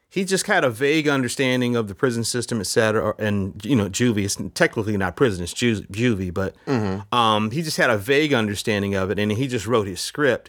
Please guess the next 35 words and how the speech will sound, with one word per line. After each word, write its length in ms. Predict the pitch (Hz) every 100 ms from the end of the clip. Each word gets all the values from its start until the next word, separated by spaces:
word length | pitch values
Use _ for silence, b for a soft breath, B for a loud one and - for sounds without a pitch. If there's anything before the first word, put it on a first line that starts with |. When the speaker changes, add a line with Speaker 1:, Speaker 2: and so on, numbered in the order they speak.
| -
Speaker 1:
And 100 | 131
then 120 | 156
he 100 | 151
did 220 | 135 110
research 360 | 113 - 120 123
afterwards 540 | 120 147 120 98 87
and 100 | 92
found 320 | - 110 95
out 320 | 107 123 90 90
Speaker 2:
Mm. 460 | 95 98 98 90 87 - - -
Speaker 1:
that 200 | 113 101
he 140 | 113 120
was 300 | 127 117 -
pretty 280 | - 127
much 180 | 120 104
spot 320 | - 123 113
on 200 | 120 120 107
in 100 | 98
terms 400 | 127 117 104 104
of 100 | 101
what 160 | 104
he 100 | 107
expected 480 | 92 - 110 - 90
to 80 | 104
be 300 | 95 95 92
happening 440 | 92 104 98 101 98
in 140 | 95
there 120 | 92 92
versus 440 | 98 92 90 87
what 180 | 98 92
actually 300 | 98 - 85
was 260 | 101 95
happening. 540 | - 101 92 - 50 _ _
Speaker 2:
Yeah. 280 | 123 123 101 B B B B B
Speaker 1:
Um, 640 | 101 101 98 95 92 87